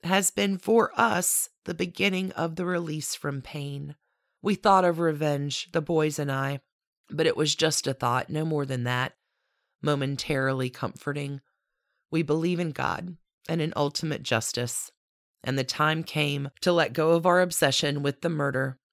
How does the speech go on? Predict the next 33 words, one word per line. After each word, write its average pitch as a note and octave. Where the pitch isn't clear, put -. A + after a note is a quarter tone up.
and C3
proceed C3
with B2
life." A#2
Lenny, A#3+
the G3
following E3+
year, F3
will D#3+
co-found F3+
an D3+
organization C#3
called D#3+
the D3
California E3
Center F3
for D3+
Family C#3+
Survivors C3+
of B2+
Homicide. F3
It C#3
is C#3
now C#3+
known C#3+
as C#3
Justice D#3+
for C#3+
Homicide C3
Victims. C3+
Lenny's F3
work D#3
was D#3